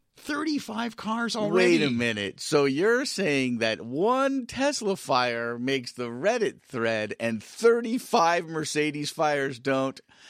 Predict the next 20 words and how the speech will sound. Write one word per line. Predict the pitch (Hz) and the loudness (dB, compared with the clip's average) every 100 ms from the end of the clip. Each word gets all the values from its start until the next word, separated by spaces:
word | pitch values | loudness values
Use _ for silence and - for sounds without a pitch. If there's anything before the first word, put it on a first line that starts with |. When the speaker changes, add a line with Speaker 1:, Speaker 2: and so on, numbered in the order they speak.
| - - | -20 -8
Speaker 1:
Well | 147 143 | 0 6
Speaker 2:
I | 247 285 | 6 6
call | - 165 147 | 2 4 4
that | 135 160 123 | 4 2 2
fake | - 139 127 123 | 2 2 2 0
news. | 147 156 110 95 113 139 - 539 480 453 440 | 2 2 0 -4 -6 -4 -4 -6 -8 -8 -2
<laughs> | |
Speaker 1:
<laughs> | 277 - - 262 - 254 - _ - - - | 0 0 -2 -6 -6 -10 -10 _ -20 -20 -10
Actually, | 180 196 190 165 | -6 -2 -2 -2
this | 170 | -2
is | 220 | -2
from | - 190 131 | -2 -4 -2
Money, | 139 175 135 117 _ _ _ - | 0 -2 -2 -6 _ _ _ -8
uh, | 131 127 123 - | -4 -2 -4 -8
money | 139 151 196 185 | -4 0 0 0
C | - 170 | 0 0
N | 156 | 0
N | 151 151 | 0 0
dot | 139 131 - | 0 0 -2
com. | 139 120 117 | -4 -4 -4